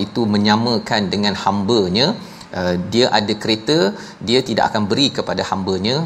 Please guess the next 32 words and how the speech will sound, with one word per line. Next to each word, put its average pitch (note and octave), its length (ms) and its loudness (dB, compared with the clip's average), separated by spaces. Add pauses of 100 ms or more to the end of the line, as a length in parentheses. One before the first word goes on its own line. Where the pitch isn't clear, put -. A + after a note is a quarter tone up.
(120)
uh, C3 160 -2
kunci A#2+ 320 -2
kereta A#2+ 240 0 (100)
juga. B2 160 2 (200)
Dia A2 80 -2 (100)
tak - 80 2 (120)
bimbang A2+ 380 2 (120)
sebagaimana G2+ 540 -2
dia F#2+ 180 0
bimbangkan G2 600 0 (320)
rezeki G#2+ 280 0 (120)
untuk C3 320 0
hambanya. F2 400 -2 (360)
Dan F2 160 2 (260)
lebih F2+ 220 0
daripada F#2+ 260 4
itu, C#3+ 140 2 (500)
bila G2 180 4 (100)
bercakap G2 300 0 (100)
tentang G2+ 420 -2
apakah - 300 -2 (100)
pelajarannya, G#2 800 0 (520)
kita C3 560 2
tahu A#2+ 360 0
bahawa G#2 600 2
yang A2 340 0 (340)
betul-betul B2+ 480 0
menjaga G#2 360 0
rezeki - 240 0 (120)
adalah F2+ 220 0 (100)
Allah. F#2 300 2 (400)
Kita B2+ 240 0